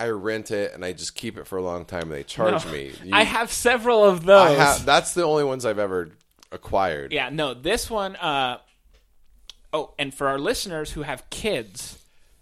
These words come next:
Speaker 2: Disney movies are so expensive, but you can buy 'em on Blu-ray out of Redbox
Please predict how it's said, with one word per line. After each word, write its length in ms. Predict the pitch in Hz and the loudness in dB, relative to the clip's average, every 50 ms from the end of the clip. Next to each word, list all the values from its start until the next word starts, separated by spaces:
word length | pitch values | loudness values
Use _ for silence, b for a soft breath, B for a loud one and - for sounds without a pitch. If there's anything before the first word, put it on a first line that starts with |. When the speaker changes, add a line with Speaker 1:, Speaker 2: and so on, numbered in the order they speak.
| _ _ _ _ _ _ _ _ | _ _ _ _ _ _ _ _
Speaker 2:
Disney 460 | - 160 180 208 202 185 190 185 165 143 | -2 0 0 0 0 -4 -10 -10 -10 -8
movies 540 | 135 131 123 117 110 131 131 120 - - - - - | -8 -8 -8 -8 -10 -10 -12 -12 -12 -14 -12 -12 -12
are 100 | 117 117 | -12 -10
so 580 | - - - - - - 165 151 151 143 143 135 | -10 -10 -8 -8 -6 -2 -2 0 0 0 -2 -4
expensive, 920 | 143 139 - - - - - 135 131 123 - - - 90 82 73 - - - - b b b b b b - | -6 -8 -4 -2 -2 0 0 -2 -4 -4 -8 -10 -12 -14 -14 -16 -18 -20 -20 -20 b b b b b b -12
but 140 | - 120 | -12 -8
you 140 | 127 147 196 | -6 -6 -6
can 180 | 196 - 190 160 | -6 -6 -8 -8
buy 320 | 127 123 135 143 151 160 | -4 -2 0 0 0 0
'em 220 | 139 123 113 110 113 - _ - | -2 -4 -6 -10 -14 -12 _ -2
on 300 | 135 151 170 190 190 180 | -2 0 0 -2 -4 -4
Blu-ray 500 | 165 160 160 160 156 139 120 113 110 - - - | -6 -4 -2 -2 -2 -2 -2 -4 -4 -8 -10 -6
out 220 | 113 135 160 180 | -4 -2 -2 -2
of 80 | 185 170 | -2 -2
Redbox 720 | 156 156 147 143 143 175 104 87 80 - - - - - | -2 -2 -2 -2 -4 -6 -8 -8 -10 -12 -14 -14 -14 -14